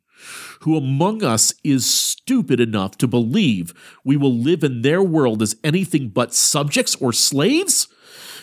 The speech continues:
Because that is what they have created over the past year and a half.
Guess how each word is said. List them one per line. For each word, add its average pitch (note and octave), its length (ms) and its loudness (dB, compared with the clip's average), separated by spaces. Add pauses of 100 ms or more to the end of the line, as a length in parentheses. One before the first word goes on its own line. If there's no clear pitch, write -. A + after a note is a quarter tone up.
Because G3 520 0 (260)
that A#3+ 240 -2
is F4+ 160 2
what D#3+ 240 0
they C4 120 2
have C4+ 120 -2
created F4 420 0
over E3 160 0
the B2 80 -2
past - 380 -4
year A2+ 140 2
and F2+ 80 0
a E2 40 -2
half. E2 460 -6